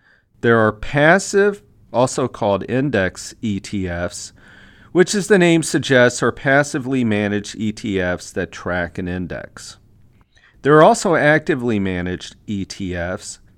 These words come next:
Those E T Fs allow the manager to buy and sell securities without taking into account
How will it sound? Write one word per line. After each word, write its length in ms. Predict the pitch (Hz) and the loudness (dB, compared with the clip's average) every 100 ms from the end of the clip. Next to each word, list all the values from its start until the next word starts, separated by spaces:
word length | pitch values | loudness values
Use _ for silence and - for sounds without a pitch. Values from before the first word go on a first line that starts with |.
| _ _ - | _ _ 2
Those 360 | 165 202 - | 6 6 4
E 100 | 175 | -2
T 220 | - 147 | -2 0
Fs 220 | 131 123 - | 2 0 -2
allow 260 | 113 110 | 2 2
the 80 | 104 | 2
manager 560 | 104 104 104 101 110 92 | 0 0 -2 -2 -2 -4
to 60 | |
buy 480 | 82 110 120 135 151 | 0 2 4 4 0
and 180 | - 131 | -4 -6
sell 360 | - - 120 123 | -6 0 0 0
securities 800 | - 110 - 92 90 85 90 - | -6 -10 -4 -2 -2 -4 -8 -8
without 440 | 90 107 104 104 | -6 -2 0 -2
taking 520 | - 107 98 107 95 | -4 -6 -4 -6 -6
into 440 | - 98 98 - 98 | -6 -8 -8 -4 -4
account 640 | 95 - 90 85 80 - | -6 -8 -8 -6 -8 -12